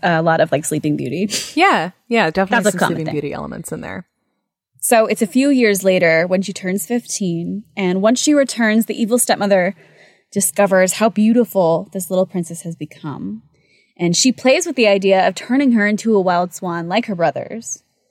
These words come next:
Speaker 1: So maybe she did that with the brothers because they were older?
Speaker 2: Ooh, yeah, okay, sure. Sure, sure, sure.
Speaker 1: Something
Speaker 2: More of a threat to her, more of an active threat.
Speaker 1: Mm-hmm. But,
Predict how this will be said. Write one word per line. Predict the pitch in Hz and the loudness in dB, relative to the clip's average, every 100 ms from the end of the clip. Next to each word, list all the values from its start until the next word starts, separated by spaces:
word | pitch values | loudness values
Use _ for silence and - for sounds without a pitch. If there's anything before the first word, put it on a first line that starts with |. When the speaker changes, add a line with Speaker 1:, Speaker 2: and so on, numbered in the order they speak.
| _ _ _ - | _ _ _ -10
Speaker 1:
So | - | 0
maybe | 220 208 269 | 2 4 2
she | 311 - | 0 0
did | 247 220 | 0 2
that | 226 | 2
with | 220 | 0
the | |
brothers | 196 190 202 | 2 4 2
because | 190 190 185 | 0 -2 0
they | |
were | 185 - | 0 0
older? | 170 233 294 339 359 _ _ _ | -2 2 4 2 0 _ _ _
Speaker 2:
Ooh, | 269 294 226 185 | 2 2 2 2
yeah, | 208 170 185 | 2 2 0
okay, | 226 196 | -2 -2
sure. | - 180 147 | 0 -2 -4
Sure, | - 214 | -8 -6
sure, | 196 | -4
sure. | 190 196 | -2 -4
Speaker 1:
Something | 147 302 311 370 370 | -2 0 2 4 4
Speaker 2:
More | 190 196 | 4 4
of | |
a | 175 | 2
threat | - 170 - | 0 -2 -2
to | 196 | -4
her, | 190 202 | -4 -4
more | 190 | -2
of | 165 | -2
an | 156 | -4
active | - 151 - 180 | -2 -4 -4 -8
threat. | - 196 196 - _ _ _ _ _ _ - | -6 -8 -8 -8 _ _ _ _ _ _ -2
Speaker 1:
Mm-hmm. | 175 202 196 214 - _ _ _ _ _ _ _ - - | 2 2 2 0 -2 _ _ _ _ _ _ _ -6 0
But, | 214 214 - | 2 2 -2